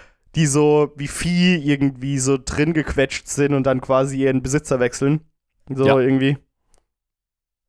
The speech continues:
Speaker 2: Genau, also, und dann hat's da natürlich, ne, entsprechende, wie wir schon gesagt haben, Abstufungen. So eine Elderseele, das ist ein Huni, ja. Menschenseele ist vielleicht ein Zehner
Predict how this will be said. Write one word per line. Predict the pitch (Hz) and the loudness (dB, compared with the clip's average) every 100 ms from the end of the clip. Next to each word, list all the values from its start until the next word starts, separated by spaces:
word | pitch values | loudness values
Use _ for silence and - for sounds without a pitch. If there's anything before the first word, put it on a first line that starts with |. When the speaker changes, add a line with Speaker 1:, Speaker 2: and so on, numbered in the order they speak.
| _ _ _ _ _ _ _ _ _ _ | _ _ _ _ _ _ _ _ _ _
Speaker 2:
Genau, | - 107 110 95 | -6 0 0 0
also, | 87 117 120 120 117 - - | -2 -2 2 2 0 -4 -6
und | 131 | -4
dann | 127 117 | -4 -4
hat's | 135 - | -6 -4
da | 131 | -2
natürlich, | 120 117 123 123 - | -2 -2 -2 -2 -2
ne, | 131 170 - - - - | -2 -2 -6 -20 -20 -8
entsprechende, | 127 - 127 123 135 127 123 123 117 | -6 -4 -2 -2 0 0 2 2 0
wie | 120 | -2
wir | 120 | -2
schon | 131 | -2
gesagt | 117 117 120 | -2 -4 -2
haben, | 110 | -2
Abstufungen. | 135 - 165 160 151 151 143 | -2 -2 -4 -2 -2 -2 -2
So | 139 | -4
eine | 117 | 0
Elderseele, | 123 147 131 139 135 | 0 0 0 -2 0
das | 113 104 | -2 -2
ist | |
ein | 110 | 0
Huni, | 185 202 196 _ - | 0 0 -2 _ -6
ja. | 113 139 156 _ _ | -2 -2 -4 _ _
Menschenseele | - 135 - 131 139 131 | -6 -4 -4 -2 0 0
ist | 123 | -2
vielleicht | 120 110 | -2 -4
ein | 113 | -4
Zehner | - 156 160 160 | -2 0 0 -2